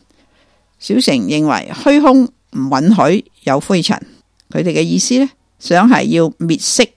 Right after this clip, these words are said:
取空。當然，呢個思想係會有問題嘅。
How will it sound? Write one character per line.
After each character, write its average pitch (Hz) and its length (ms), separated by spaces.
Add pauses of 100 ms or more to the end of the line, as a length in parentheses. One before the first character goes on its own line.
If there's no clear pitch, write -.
(240)
取 - 280
空。 185 280 (1040)
當 185 200
然， 117 200
呢 208 180
個 175 120
思 220 240
想 180 360
係 151 220
會 151 140
有 147 100
問 143 220
題 190 80 (180)
嘅。 175 120